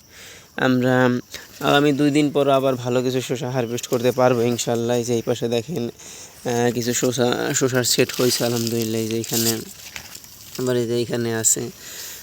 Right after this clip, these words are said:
তো কি যেন কি বলতেছিলাম যে, আহ,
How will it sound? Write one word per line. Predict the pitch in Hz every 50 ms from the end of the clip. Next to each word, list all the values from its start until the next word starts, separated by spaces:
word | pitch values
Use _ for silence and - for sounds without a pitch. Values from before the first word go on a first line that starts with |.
| - - -
তো | 139 131 131 131 131 131 131 135 151 139 139
কি | 151 143
যেন | 147 147 147 151 151
কি | 147 - 147
বলতেছিলাম | 131 139 139 135 131 143 - - 143 135 127 127 131 131
যে, | 123 123 123 123 123 123 120 120 120 117 117 117
আহ, | - - - - - - - - - - - - - 131 120 120 123